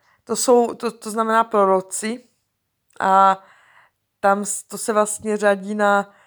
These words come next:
takzvané přední a zadní proroky. No, tam vlastně, eh, nejde do, do důležitosti, ale řekněme do,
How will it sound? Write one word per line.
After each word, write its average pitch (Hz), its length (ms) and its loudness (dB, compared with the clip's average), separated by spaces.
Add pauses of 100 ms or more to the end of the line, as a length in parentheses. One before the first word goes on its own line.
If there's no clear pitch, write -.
(120)
takzvané 208 520 -4 (320)
přední 208 420 0
a 214 40 2
zadní 202 360 2
proroky. 202 640 2 (360)
No, 202 160 0
tam 208 180 -2
vlastně, 208 440 -4 (480)
eh, 196 500 6 (380)
nejde 202 200 4
do, 208 140 2
do 208 160 -2
důležitosti, 196 920 -2
ale 190 120 4
řekněme 196 360 -4
do, 190 260 0